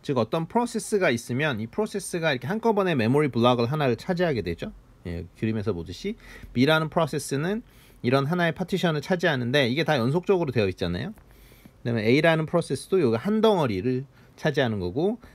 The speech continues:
C라는 프로세스도 이렇게 한 덩어리를 차지한다. 네, 그렇기 때문에 이것을 우리가, 예, contiguous,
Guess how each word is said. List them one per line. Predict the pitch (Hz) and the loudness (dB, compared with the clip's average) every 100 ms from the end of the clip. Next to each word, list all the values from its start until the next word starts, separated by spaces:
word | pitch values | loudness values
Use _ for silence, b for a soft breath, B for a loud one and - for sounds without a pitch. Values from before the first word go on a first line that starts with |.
| - | -10
C라는 | - 180 175 165 | 0 2 2 -2
프로세스도 | - 160 - 123 - 175 | -2 -2 -2 -8 -4 -2
이렇게 | 117 - | -2 -4
한 | 98 185 185 | -4 -2 0
덩어리를 | 175 143 123 151 | 0 0 0 -2
차지한다. | 139 131 113 92 117 - - - | -6 -4 -4 2 0 0 -20 -14
네, | 104 98 - | -12 -12 -8
그렇기 | 117 - | -8 -8
때문에 | 127 120 113 117 | -6 -4 -4 -4
이것을 | 98 92 107 | -6 -6 -6
우리가, | 90 139 196 - B B B - | -4 -4 -4 -8 B B B -16
예, | 104 | -12
contiguous, | - 175 190 151 135 170 - | -8 -2 -2 2 0 0 -8